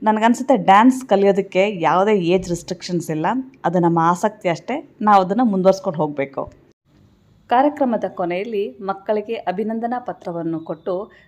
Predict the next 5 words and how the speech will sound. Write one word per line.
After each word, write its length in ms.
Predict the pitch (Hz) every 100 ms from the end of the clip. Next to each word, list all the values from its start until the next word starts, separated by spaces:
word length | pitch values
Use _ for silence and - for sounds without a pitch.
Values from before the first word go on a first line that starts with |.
| -
ಮಕ್ಕಳಿಗೆ 420 | 180 - 190 190
ಅಭಿನಂದಿಸಿದ್ರು 840 | 196 160 190 214 208 208 202 262 269
ಮತ್ತೆ 600 | 302 302 - 285 - _ _
ಪ್ರೋತ್ಸಾಹಿಸಿದ್ರು 720 | 185 190 190 165 151 147 143
ಕೂಡ. 200 | 120 143